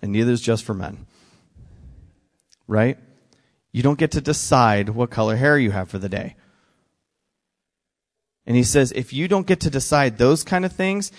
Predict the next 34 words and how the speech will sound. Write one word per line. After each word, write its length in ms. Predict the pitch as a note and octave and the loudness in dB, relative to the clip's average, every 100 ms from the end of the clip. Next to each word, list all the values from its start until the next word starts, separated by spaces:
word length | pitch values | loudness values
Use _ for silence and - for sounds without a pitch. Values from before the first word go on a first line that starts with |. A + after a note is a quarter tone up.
| - | -10
he's 200 | - E3 | -4 2
like, 240 | F3+ E3 - - | 4 2 -4 -2
"Don't 240 | - A3 B3+ | 2 4 2
swear 320 | - G3+ G3+ | 2 4 4
by 160 | F3+ D3+ | 4 4
anything. 460 | G3 G3 D3+ G#2+ | 2 0 0 -2
You 160 | C#3+ A3+ | -2 2
don't 200 | B3+ - | 2 0
have 340 | G3 G#3 F#3+ | 2 2 0
control." 760 | - E3+ - F#3+ G3+ E3 F#2+ - _ _ _ _ _ _ _ | -4 -4 -2 2 4 4 0 -8 _ _ _ _ _ _ _
You 160 | F3 | 2
don't 160 | B3+ A3+ | 4 4
have 160 | G#3+ - | 2 2
control. 360 | F#3 - G#3 | 0 6 6
It's 120 | D#3+ | 6
like, 160 | D#3 C#3 | 4 6
"Well, 180 | F#3+ E3+ | 6 8
I 80 | E3 | 6
didn't 240 | A3 A3 | 4 0
swear 180 | G#3 G#3+ | 2 4
by 120 | G3 | 4
the 100 | D#3+ | 2
temple." 320 | - A3+ G3 | 2 2 4
He's 100 | F3 | 4
like, 180 | D#3 - - - A#3+ | 4 2 -8 -2 2
"Everything 800 | C4 A3+ C#4+ - A3+ G3+ E3+ | 2 2 -4 0 2 4 2
you 160 | D3+ F3 | 0 0
have 260 | F3 E3 - | 2 0 0
ever 320 | G3 G3 A#3 G#3+ | 0 2 0 -2
seen 500 | - - G#3 D#3 C3+ | -2 0 2 2 2
was 180 | C3+ | 0
made 300 | C3+ D#3+ C3 | 0 0 0
by 140 | C3 B2 | -2 0
God." 320 | D3 A2+ | 0 -2